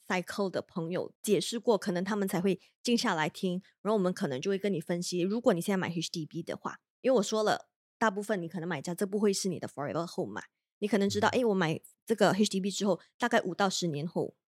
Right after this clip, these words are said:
Speaker 1: 会是什么样的趋势。如果买 private，虽然现在有一点点比较 stretch，把五到十年后会是什么样的一个趋势，我觉得都可能可以了解一遍，然后再做决定，可以 open mind to 先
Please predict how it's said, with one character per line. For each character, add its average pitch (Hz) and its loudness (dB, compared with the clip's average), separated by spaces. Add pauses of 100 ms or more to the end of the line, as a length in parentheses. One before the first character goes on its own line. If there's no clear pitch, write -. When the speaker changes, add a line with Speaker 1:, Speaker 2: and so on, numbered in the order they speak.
(160)
Speaker 1:
会 226 8
是 226 0
什 180 -4
么 139 -4
样 175 0
的 92 -6
趋 - -4
势。 165 -4 (200)
如 233 -6
果 233 4
买 175 0
private， 185 2
虽 220 0
然 190 4
现 196 0
在 190 2
有 151 0
一 240 -2
点 185 2
点 160 0
比 143 -10
较 165 0 (200)
stretch， - 0 (260)
把 190 4
五 202 0
到 220 6
十 - -4
年 165 0
后 185 -2
会 208 2
是 202 -2
什 170 -6
么 151 -6
样 180 -6
的 143 -6
一 143 -6
个 143 -4
趋 - -6
势， - -8 (200)
我 196 -6
觉 220 6
得 214 -12
都 247 4
可 208 -2
能 110 -6 (300)
可 202 2
以 214 0
了 160 4
解 - -8
一 160 -8
遍， 175 -2
然 156 -4
后 165 -4
再 175 -4
做 - -2
决 - -8
定， - -14
可 202 -4
以 - 0
open 202 -4
mind 185 -6
to - -10
先 185 0